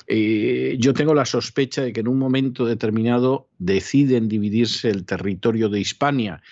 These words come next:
y vivir del territorio de Hispania porque llegan a la conclusión de que van a sacarle mucho más beneficio que arrasándolo continuamente. Y entonces lo que se produce, pues, es, es una división. Los suevos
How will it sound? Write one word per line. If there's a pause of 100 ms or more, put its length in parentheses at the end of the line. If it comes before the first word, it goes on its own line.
(280)
y
vivir
del
territorio
de
Hispania (120)
porque
llegan
a
la
conclusión
de
que
van
a
sacarle
mucho
más
beneficio (380)
que
arrasándolo
continuamente. (200)
Y
entonces (420)
lo
que
se
produce, (120)
pues,
es,
es
una
división.
Los
suevos